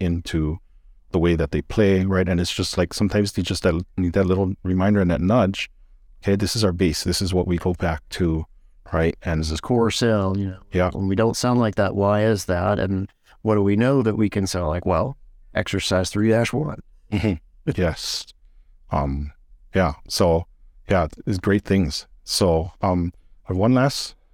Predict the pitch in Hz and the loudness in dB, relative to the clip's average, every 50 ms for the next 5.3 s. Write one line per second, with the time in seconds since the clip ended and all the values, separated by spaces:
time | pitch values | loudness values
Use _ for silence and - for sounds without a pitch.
0 | _ - - 110 110 117 117 120 - - - - 85 - - 90 87 82 82 85 | _ -6 -2 0 2 4 2 2 0 -2 -2 -2 -2 0 0 0 2 2 2 2
1 | 82 85 90 - _ - - - - 95 92 92 85 - - 80 80 78 78 73 | 0 0 -2 -6 _ -20 -20 -10 -4 -4 -2 -2 -2 0 0 0 0 0 -2 -2
2 | - 78 73 71 69 67 - - - - - 101 120 - 85 78 71 73 71 67 | -2 -2 -2 -2 -2 -4 -8 -10 -10 -4 0 0 0 0 0 0 -2 -2 -4 -4
3 | - 80 73 - - - 71 - - - - - 76 - - - 85 76 - - | -4 -4 -4 -2 -4 -4 -6 -6 -6 -6 -4 -4 -4 -6 -4 -2 0 0 0 -2
4 | - 90 87 85 82 82 87 - _ _ _ _ - - 113 104 98 - - 117 | -4 -4 -2 -2 -2 -2 -6 -8 _ _ _ _ -4 0 0 0 0 0 0 0
5 | 120 120 123 131 131 127 | 2 2 2 2 0 0